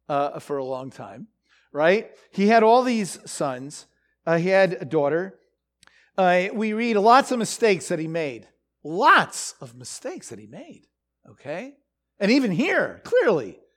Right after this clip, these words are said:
right? The text kind of is, wants us to, to see that, okay, he loved Jacob more than the others, and this breeded discontent, um, among all of them. But God is at work in the whole thing,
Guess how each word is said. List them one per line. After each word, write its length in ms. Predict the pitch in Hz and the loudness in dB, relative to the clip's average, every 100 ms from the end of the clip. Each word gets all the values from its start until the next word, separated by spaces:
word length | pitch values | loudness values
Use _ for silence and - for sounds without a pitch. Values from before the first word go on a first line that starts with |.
| _ - | _ -4
right? 220 | 302 302 _ _ | -4 -4 _ _
The 80 | 262 | -12
text 480 | - 262 208 - - | -6 -4 -4 -10 -8
kind 260 | 240 220 | 0 2
of 120 | 190 160 | 2 -2
is, 180 | 143 - | -6 -10
wants 480 | 180 190 247 285 - | -10 -4 -2 -2 -4
us 240 | 139 - - | -10 -10 -8
to, 280 | 165 139 - _ _ - | -6 -6 -10 _ _ -10
to 120 | - | -8
see 680 | - - 320 202 123 98 _ _ _ _ | -4 -2 0 -2 -4 -12 _ _ _ _
that, 320 | 156 160 156 | 2 2 2
okay, 380 | 180 170 156 127 - _ | -2 -2 -4 -6 -14 _
he 180 | 160 175 | -6 -4
loved 380 | 175 190 214 170 | 0 4 4 4
Jacob 400 | 139 190 180 175 | -2 -2 -2 -4
more 180 | 180 170 | -2 -2
than 140 | 170 | -4
the 140 | 185 262 | 0 2
others, 300 | 285 269 170 | 4 4 0
and 140 | 170 | -2
this 160 | 175 139 | -2 -4
breeded 640 | 143 175 190 175 160 151 - - _ - | -6 -4 0 0 -2 -6 -12 -20 _ -4
discontent, 760 | 202 - 190 165 262 285 269 - | -4 -2 -4 -2 0 0 0 -2
um, 220 | 202 190 | -2 0
among 300 | 214 185 185 | -2 0 -2
all 200 | 185 185 | 2 2
of 60 | 185 | 2
them. 160 | 190 185 _ _ _ 175 | -2 -8 _ _ _ -16
But 640 | 143 247 330 311 170 - _ _ _ _ - 151 | 0 4 4 4 0 -8 _ _ _ _ -14 0
God 260 | 247 285 | 4 6
is 120 | 269 277 | 4 0
at 100 | 339 | -2
work 320 | 381 349 - - _ 240 | 0 0 -2 -14 _ 2
in 100 | 254 | 4
the 100 | 254 | 8
whole 220 | 302 302 | 6 6
thing, 420 | 311 339 202 | 0 -4 -4